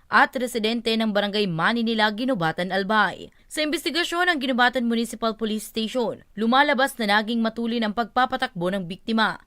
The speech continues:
Aminado din ang pulisya na amoy alak ito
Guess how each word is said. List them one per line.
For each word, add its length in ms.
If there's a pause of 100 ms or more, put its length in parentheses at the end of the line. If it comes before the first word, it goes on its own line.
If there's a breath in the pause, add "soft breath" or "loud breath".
(140)
Aminado 480
din 240
ang 80
pulisya 480
na 160
amoy 240
alak 400
ito 400